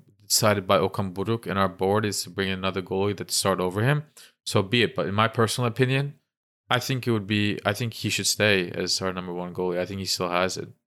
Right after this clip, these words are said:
You know, he's, he's still good. He's, it's, he's a goalie. Goalies play long past the average age of, you know, a,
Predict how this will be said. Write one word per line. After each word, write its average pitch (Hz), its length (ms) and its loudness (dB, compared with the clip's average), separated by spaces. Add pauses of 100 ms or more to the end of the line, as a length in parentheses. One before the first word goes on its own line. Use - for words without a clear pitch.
You - 80 -20
know, 85 80 -10
he's, 90 220 -12 (240)
he's - 100 -18
still 117 160 0
good. 107 280 -2 (160)
He's, 104 160 -4
it's, 110 180 -2
he's 151 180 4
a 165 40 6
goalie. 147 300 6
Goalies 139 360 4
play 156 320 6 (440)
long 110 420 6 (260)
past 98 280 4
the 92 100 4
average 90 300 2
age 90 280 -2
of, 85 320 -8
you 90 80 -10
know, 90 160 -2
a, 87 40 2